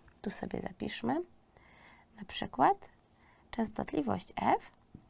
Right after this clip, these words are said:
to jest jeden przez okres, prawda? To jeżeli sobie wstawimy to do naszego wzoru, to my wiemy wtedy, że nasza prędkość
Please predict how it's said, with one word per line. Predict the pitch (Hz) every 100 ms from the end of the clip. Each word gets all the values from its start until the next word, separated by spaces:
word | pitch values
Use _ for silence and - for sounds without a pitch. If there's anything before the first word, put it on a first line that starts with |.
| _ _ _ _
to | -
jest | 196 277 -
jeden | 196 180 220
przez | 226 208 -
okres, | - - - - -
prawda? | - 196 226 466 - - - _ _ - _ - - - - - - - - -
To | 226
jeżeli | 214 226 233
sobie | - 214
wstawimy | 220 - 185 196 285 269
to | 202
do | 202
naszego | 196 - 208 208
wzoru, | 196 185 175 196 359 - - _ - - - - -
to | - 196
my | 233
wiemy | 220 185 170
wtedy, | 180 - - 226 294 440 -
że | 208 196
nasza | 190 185 - -
prędkość | - 370 - - 190 320 - -